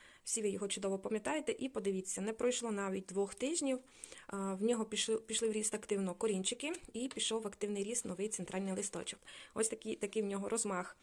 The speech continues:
а, ось цих його листочків. До речі, скажу вам, друзі, так, це у нас орхідейка Альборг також. Ам, дивіться, почала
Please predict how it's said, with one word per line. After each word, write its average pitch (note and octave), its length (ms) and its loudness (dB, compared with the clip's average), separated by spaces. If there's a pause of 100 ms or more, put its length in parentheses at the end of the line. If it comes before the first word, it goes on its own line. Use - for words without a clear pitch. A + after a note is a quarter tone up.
(360)
а, F#3 440 -4
ось - 160 4
цих G3 320 2 (100)
його F#3+ 260 -2
листочків. F3 600 2 (760)
До A#3 140 2
речі, B3 360 8 (240)
скажу A3 340 6
вам, A3 140 4
друзі, C4+ 340 4 (920)
так, - 220 -2
це A#3 140 2
у A#3 60 -2
нас A3 200 2
орхідейка F#3+ 500 0
Альборг F3 480 0
також. B3+ 480 2
Ам, G3 560 -2 (580)
дивіться, G3+ 380 0
почала F#3+ 540 0